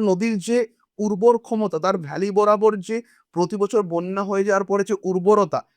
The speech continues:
যার উপর ডিপেন্ড করে এগ্রিকালচারটা দাঁড়িয়ে আছে, সেই এগ্রিকালচারটা কি হবে? ব্যাপক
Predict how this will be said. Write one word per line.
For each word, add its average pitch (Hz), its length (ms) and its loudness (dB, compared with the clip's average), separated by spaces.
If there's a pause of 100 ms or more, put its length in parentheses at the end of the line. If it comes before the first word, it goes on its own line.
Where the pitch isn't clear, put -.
(240)
যার 170 220 6
উপর 190 200 -2
ডিপেন্ড 185 280 -4
করে 208 120 0 (180)
এগ্রিকালচারটা 190 680 -4 (120)
দাঁড়িয়ে 165 300 2
আছে, 117 160 -8 (300)
সেই 185 140 -2 (140)
এগ্রিকালচারটা 170 680 -4
কি - 100 -8
হবে? 135 180 -2
ব্যাপক 131 200 -6